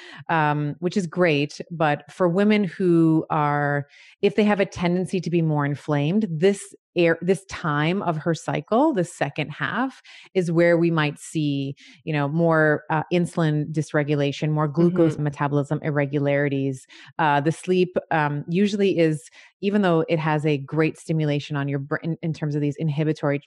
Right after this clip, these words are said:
Speaker 1: neurotransmitters, a lot of women will also say, "I'm not sleeping as well. Like, I'm
Speaker 2: Mm-hmm.
Speaker 1: not, I'm
Speaker 2: Mm-hmm.
Speaker 1: waking up more,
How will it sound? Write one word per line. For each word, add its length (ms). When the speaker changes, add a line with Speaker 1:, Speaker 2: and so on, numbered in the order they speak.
Speaker 1:
neurotransmitters, 840
a 80
lot 200
of 60
women 240
will 160
also 300
say, 360
"I'm 180
not 220
sleeping 420
as 140
well. 300
Like, 180
I'm 100
Speaker 2:
Mm-hmm. 80
Speaker 1:
not, 180
I'm 180
Speaker 2:
Mm-hmm. 80
Speaker 1:
waking 360
up 120
more, 400